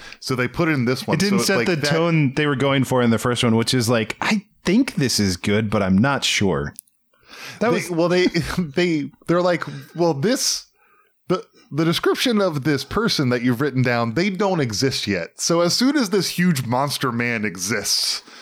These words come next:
Speaker 1: then we'll go ahead and do this scene." <laughs>
Speaker 2: Which also,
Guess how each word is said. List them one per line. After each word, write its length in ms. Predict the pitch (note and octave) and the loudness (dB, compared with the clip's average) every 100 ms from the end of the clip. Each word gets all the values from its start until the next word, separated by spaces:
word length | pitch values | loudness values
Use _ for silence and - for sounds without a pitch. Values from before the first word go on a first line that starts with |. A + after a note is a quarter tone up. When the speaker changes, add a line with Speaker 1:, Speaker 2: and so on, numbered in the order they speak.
| - - | -20 -14
Speaker 1:
then 320 | C3 D3+ E3+ E3 | -4 -2 0 0
we'll 260 | E3 D3+ | 2 2
go 220 | C3+ C#3 | 2 2
ahead 300 | C3 B2+ A#2+ A#2 | 2 2 0 0
and 160 | G#2+ | 0
do 140 | G2+ G#2 | 0 0
this 200 | F#2 - | 0 -2
scene." 320 | - G2 F#2 - - | -4 -4 -6 -10 -14
<laughs> 180 | - | -6
Speaker 2:
Which 160 | B3 B3 | -2 0
also, 260 | C4+ D4+ | 0 0